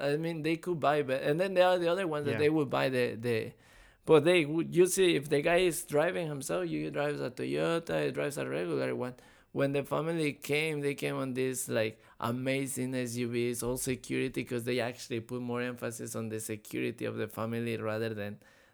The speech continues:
Speaker 2: The
Speaker 1: the,
Speaker 2: car,
Speaker 1: the
Speaker 2: yeah.
Speaker 1: looks and, and all that stuff. So that lesson really,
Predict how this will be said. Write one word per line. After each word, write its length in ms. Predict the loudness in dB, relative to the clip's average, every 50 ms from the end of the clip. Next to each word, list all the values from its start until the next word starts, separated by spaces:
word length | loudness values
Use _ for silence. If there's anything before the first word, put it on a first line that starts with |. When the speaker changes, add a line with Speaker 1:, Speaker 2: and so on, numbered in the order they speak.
| _ -6
Speaker 2:
The 60 | -2 0
Speaker 1:
the, 60 | 0
Speaker 2:
car, 220 | 2 0 0 -2 0
Speaker 1:
the 60 | 0 0
Speaker 2:
yeah. 80 | 0 0 0 -2 -2
Speaker 1:
looks 420 | -2 -4 -4 -8 -8 -8 -8 -6
and, 260 | -6 -6 -6 -8 -12 -14 -10
and 200 | -8 -8 -6 -6
all 120 | -6 -4 -4
that 140 | -4 -4 -6
stuff. 280 | -8 -8 -6 -8 -8 -8 _ -20 -20 -20 -20 -20 -20 _ 4
So 120 | 6 6 8
that 200 | 10 8 8 8
lesson 400 | 8 6 6 6 2 -2 -2 0
really, 440 | 0 2 4 4 4 4 4 2